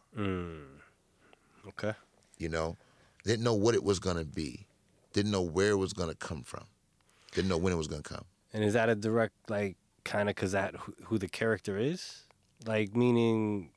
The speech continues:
Speaker 1: you were preparing to be this character?
Speaker 2: No,
Speaker 1: Or
Speaker 2: I was
Speaker 1: you
Speaker 2: preparing for any opportunity of this magnitude
Speaker 1: Mm.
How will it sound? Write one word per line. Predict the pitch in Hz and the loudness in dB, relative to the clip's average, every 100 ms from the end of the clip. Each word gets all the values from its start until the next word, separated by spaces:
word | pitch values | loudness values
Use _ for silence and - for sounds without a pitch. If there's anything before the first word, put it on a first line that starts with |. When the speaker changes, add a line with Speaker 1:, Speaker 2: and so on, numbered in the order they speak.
| - | -2
Speaker 1:
you | 113 | 0
were | 104 | 2
preparing | 101 117 107 | 2 2 0
to | 98 | 0
be | 92 104 | -2 -2
this | 104 120 | 0 -2
character? | - 131 151 156 185 185 190 | 0 0 0 -2 -4 -4 0
Speaker 2:
No, | 143 117 - | 2 2 -2
Speaker 1:
Or | 127 123 | 0 4
Speaker 2:
I | 123 | 6
was | 120 | 4
Speaker 1:
you | - | 2
Speaker 2:
preparing | 131 110 | 2 0
for | - - | -2 -4
any | 117 107 | -2 0
opportunity | 101 - - 123 104 98 95 | -2 -4 -2 -2 0 -2 -2
of | 90 78 | -2 -2
this | 95 110 | 0 0
magnitude | 95 101 117 113 92 - 76 69 65 | 0 0 0 -2 -4 -6 -8 -8 -6
Speaker 1:
Mm. | 110 101 90 76 | -4 -4 -6 -10